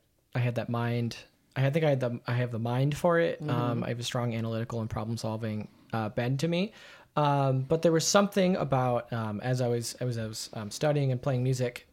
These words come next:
Speaker 1: uh, as a young person, especially, like, later in high school, um, it, it went from this fun thing with friends,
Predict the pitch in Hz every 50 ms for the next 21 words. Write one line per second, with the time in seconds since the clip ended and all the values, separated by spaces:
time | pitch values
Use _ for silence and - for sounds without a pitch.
0 | _ _ - 120 113 110 110 107 120 120 127 156 175 180 175 - 180 165 - -
1 | 151 139 - 185 180 170 - 160 151 139 131 127 127 127 123 120 120 117 110 104
2 | - 120 123 120 - - - 131 123 117 110 123 - _ _ 120 113 107 101 95
3 | 92 87 87 85 95 117 _ _ _ - _ - - - - - - - - -
4 | _ 190 190 202 202 175 185 190 180 - 190 175 165 160 156 - - 185 165 160
5 | 170 160 - - 160 147 147 139 127 - - - 165 151 143 143 139 139 135 135
6 | 135 - - -